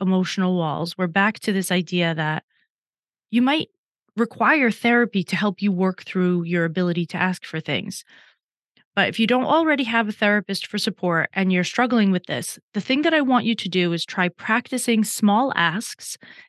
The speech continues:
to gain comfort with the act of asking. We have spoken at length about the fact that burnout recovery re-, requires feelings of safety,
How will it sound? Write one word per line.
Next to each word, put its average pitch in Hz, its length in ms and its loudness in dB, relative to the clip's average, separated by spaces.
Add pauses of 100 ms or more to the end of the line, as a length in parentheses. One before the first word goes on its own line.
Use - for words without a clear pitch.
(100)
to 226 100 2
gain 214 320 4
comfort 262 600 -2
with 214 360 -2 (320)
the 214 340 -2
act - 480 -2
of 196 140 -4 (100)
asking. 175 520 -6 (1200)
We 240 160 4
have 240 180 2
spoken 240 460 0
at 220 240 0
length 214 360 0
about 185 220 -2
the 180 80 -6
fact 170 320 -4
that 175 180 -4
burnout 185 280 0
recovery 185 480 -2
re-, 165 140 -4 (200)
requires 190 680 2
feelings 180 360 0
of 170 100 -6
safety, 185 580 -4